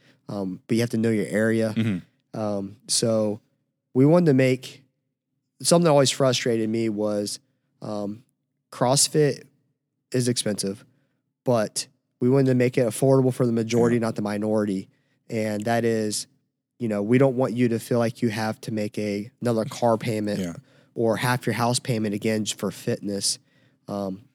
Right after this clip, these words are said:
Speaker 1: uh, we wanted people to be able to afford to come as, uh, spouses, so we made it affordable. Our first rate was ninety-nine dollars a month.
Speaker 2: Mm-hmm.
Speaker 1: Uh, your secondary add-on was fifty, so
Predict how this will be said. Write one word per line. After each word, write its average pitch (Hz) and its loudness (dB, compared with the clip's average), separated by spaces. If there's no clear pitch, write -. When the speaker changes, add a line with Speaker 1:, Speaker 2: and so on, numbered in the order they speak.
Speaker 1:
uh, 87 -10
we 110 0
wanted 123 2
people 127 -2
to 113 -2
be 120 0
able 113 0
to 110 -2
afford 123 -2
to 110 -6
come 113 -4
as, 107 -4
uh, 113 -2
spouses, 107 -2
so - 0
we 113 0
made 123 0
it 107 -4
affordable. 110 -2
Our 113 2
first 139 2
rate 127 2
was 107 -2
ninety-nine 135 4
dollars 123 2
a 113 -2
month. 127 -2
Speaker 2:
Mm-hmm. 95 -8
Speaker 1:
Uh, 110 -2
your 110 0
secondary 120 2
add-on 107 -2
was 101 -2
fifty, 117 -2
so 101 -4